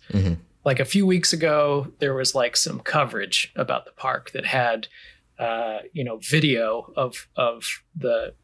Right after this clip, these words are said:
Speaker 2: what the park looked like in motion and stuff, and that was very cool. But yeah, I mean, you're right. Like, this is a lot of people's first, uh, kind of eyes on for Super Nintendo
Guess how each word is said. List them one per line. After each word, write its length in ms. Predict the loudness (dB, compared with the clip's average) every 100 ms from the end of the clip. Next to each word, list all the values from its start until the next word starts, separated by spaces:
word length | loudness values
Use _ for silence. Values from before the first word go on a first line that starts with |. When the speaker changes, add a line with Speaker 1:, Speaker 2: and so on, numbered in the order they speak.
| _
Speaker 2:
what 260 | -4 -2 -2
the 60 |
park 280 | -2 -4 -2
looked 200 | -6 -2
like 260 | -2 -2 -2
in 200 | -2 0
motion 360 | 0 -2 -2 -2
and 100 | -4
stuff, 260 | -2 -4
and 80 | -8
that 60 | -8
was 100 | -6
very 240 | -4 -4
cool. 320 | -4 -6 -6 -4
But 100 | 2
yeah, 240 | 2 2 0 2
I 60 |
mean, 140 | 4 4
you're 140 | 2
right. 240 | 0 0 -2
Like, 160 | 0
this 180 | 0 2
is 200 | 2 2
a 100 | 2
lot 180 | 2 2
of 80 | 0
people's 400 | -4 -4 -2 -2
first, 520 | 0 0 0 -2 -6 _ _ _ _ _ _ _
uh, 380 | -2 0 0 -6 -12 -6
kind 160 | -4
of 180 | -4 -8 -2
eyes 300 | 0 0 -2
on 400 | -4 -8 -12 -18 _ _ _ _ _ _ -8
for 220 | -4 -2
Super 320 | -2 -2 -8
Nintendo 420 | -16 -8 -6 -6